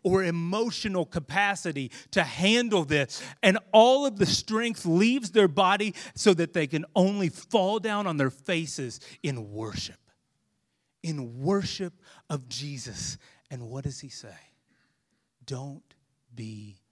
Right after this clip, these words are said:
afraid." Don't be afraid.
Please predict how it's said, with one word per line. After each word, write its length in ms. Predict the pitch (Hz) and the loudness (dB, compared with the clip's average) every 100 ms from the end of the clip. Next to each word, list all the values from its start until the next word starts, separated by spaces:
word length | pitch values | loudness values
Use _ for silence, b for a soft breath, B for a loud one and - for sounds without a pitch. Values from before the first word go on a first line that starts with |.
| _ _ | _ _
afraid." 800 | 120 - - 110 85 71 - - - _ _ _ _ _ _ _ _ _ _ _ _ _ _ _ _ _ _ _ _ | -20 -20 -18 -16 -16 -18 -16 -18 -18 _ _ _ _ _ _ _ _ _ _ _ _ _ _ _ _ _ _ _ _
Don't 380 | 208 185 147 135 _ 202 123 | -8 -8 -10 -14 _ -20 -10
be 480 | 143 143 120 95 _ _ _ _ - | -8 -8 -10 -16 _ _ _ _ -16
afraid. 960 | 120 - - 120 113 95 - - - | -16 -16 -16 -12 -12 -12 -16 -20 -20